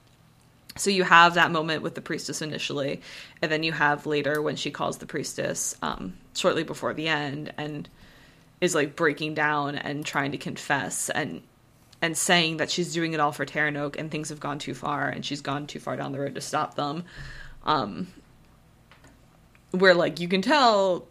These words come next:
that something's going wrong, but she's so committed to the rebellion and, like, willing to do so much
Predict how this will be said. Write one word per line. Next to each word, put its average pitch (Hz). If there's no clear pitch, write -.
that 170
something's 175
going 151
wrong, 175
but 185
she's 202
so 220
committed 175
to 170
the 156
rebellion 151
and, 156
like, 147
willing 143
to -
do 143
so 147
much 139